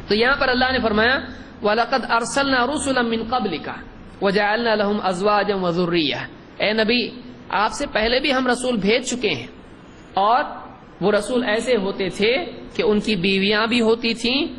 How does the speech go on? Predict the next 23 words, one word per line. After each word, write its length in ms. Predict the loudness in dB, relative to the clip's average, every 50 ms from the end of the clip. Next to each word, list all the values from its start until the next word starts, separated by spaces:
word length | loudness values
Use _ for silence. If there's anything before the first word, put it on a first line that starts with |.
| -10 -6 -2
और 160 | -2 0 0
उनकी 220 | 0 0 -2 -2 -2
औलाद 440 | -2 -2 0 0 0 0 0 -2
भी 140 | -4 -4 -6
होती 320 | -6 -6 -6 -8 -8 -8 -8
थी। 240 | -8 -10 -10 -12 -18 -20 -20 -20 -18 -18 -18 -18 -18 -18 -6 -2
क्योंकि 240 | 0 0 2 2 0
इन 540 | -2 0 0 2 2 2 0 0 -4 -8 -10 -10 -12 -12 -14 -16 -18 -18 -18 -18 -10 -4 -2
हालात 420 | -2 0 2 2 2 0 0 0
से 80 | 0 0
जब 140 | 2 2
आदमी 280 | 2 0 0 0 -2 -2
गुजरेगा, 840 | -2 -2 -2 0 0 0 2 2 2 2 2 0 -4 -6 -10 -12 -14 -16 -6 -2
तो 80 | 0 2
लोगों 420 | 4 4 4 4 4 4 2 2
के 120 | 2 2 0
मसाइल 600 | 2 0 0 2 2 2 2 4 2 2 2 0
ज्यादा 300 | 0 0 0 0 0 0
समझ 360 | 0 0 -2 -2 -2 -2 -2
पाएगा, 520 | -2 -2 -2 -2 -2 -6 -8 -10 -12 -12 -14 -16 -16 -18 -20 -20 -20 -20 -20 -20 -14 -6 -2
ज्यादा 320 | 0 0 2 2 0 0
समझ 240 | 0 0 -2 -4 -4
पाएगा। 420 | -4 -4 -4 -4 -4 -8 -10 -14